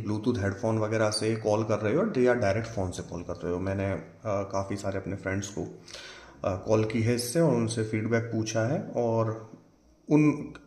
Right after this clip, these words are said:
अपने friend को ये headphone देके और उनसे खुद को call कर-, करवा के भी, मतलब, मैंने experience किया है कि call quality काफ़ी अच्छी है। तो यही verdict है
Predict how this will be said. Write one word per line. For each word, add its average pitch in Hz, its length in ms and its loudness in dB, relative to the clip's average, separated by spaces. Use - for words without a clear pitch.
अपने 131 260 0
friend 135 440 4
को 160 120 8
ये 151 280 8
headphone 127 420 4
देके 135 280 2
और 147 220 4
उनसे 131 280 2
खुद 143 240 -2
को 156 100 8
call 135 220 6
कर-, 113 560 0
करवा 113 260 6
के 113 180 0
भी, 117 200 0
मतलब, 110 220 -4
मैंने 113 300 0
experience 107 500 -2
किया 104 220 -4
है 143 80 -2
कि 175 80 -6
call 110 260 -2
quality 92 400 -4
काफ़ी 98 320 -12
अच्छी - 300 -12
है। - 80 -18
तो 117 80 -4
यही 131 240 8
verdict 156 460 6
है 202 60 4